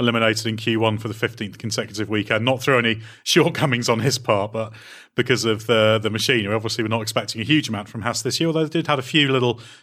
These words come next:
bits and pieces on the car today. They had a, an undernose cape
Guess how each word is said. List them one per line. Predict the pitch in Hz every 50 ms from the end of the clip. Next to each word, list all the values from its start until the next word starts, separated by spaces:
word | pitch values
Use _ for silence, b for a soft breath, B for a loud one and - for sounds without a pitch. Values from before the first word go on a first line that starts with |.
| B
bits | - 151 135 -
and | 135 120
pieces | 135 131 127 -
on | 127 113
the | 117
car | 113 117 135 123 120 117 117 110 113 b b b b b b b
today. | - - 120 110 127 123 127 127
They | 120 117
had | 113 113
a, | 117 113 110 113 117 117 113 -
an | 123 117 117 110
undernose | 113 110 110 110 107 110
cape | 110 - 131 123 117 117 -